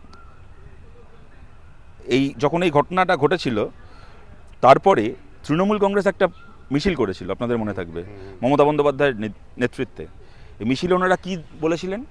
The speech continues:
Speaker 1: কি দাবি করেছিলেন? এই যে মমতা বন্দ্যোপাধ্যায় দাঁড়িয়েছেন পে-, পেছনে হোর্ডিংটা,
Speaker 2: হুম, ফাঁসি,
Speaker 1: "দোষীদের",
Speaker 2: ফাঁসি চাই। হ্যাঁ।
Speaker 1: ফাঁসিটা বড় কথা নয়, "দোষীদের ফাঁসি চাই।"
Speaker 2: হ্যাঁ।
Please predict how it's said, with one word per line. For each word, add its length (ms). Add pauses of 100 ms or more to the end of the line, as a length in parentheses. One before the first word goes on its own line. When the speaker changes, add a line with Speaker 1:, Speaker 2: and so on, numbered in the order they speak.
(180)
Speaker 1:
কি 120
দাবি 200
করেছিলেন? 520
এই 80
যে 60
মমতা 260
বন্দ্যোপাধ্যায় 440
দাঁড়িয়েছেন 360
পে-, 200
পেছনে 240
হোর্ডিংটা, 400 (140)
Speaker 2:
হুম, 240 (120)
ফাঁসি, 200
Speaker 1:
"দোষীদের", 260
Speaker 2:
ফাঁসি 80
চাই। 160
হ্যাঁ। 460
Speaker 1:
ফাঁসিটা 300
বড় 160
কথা 180
নয়, 100
"দোষীদের 600
ফাঁসি 260
চাই।" 180
Speaker 2:
হ্যাঁ। 100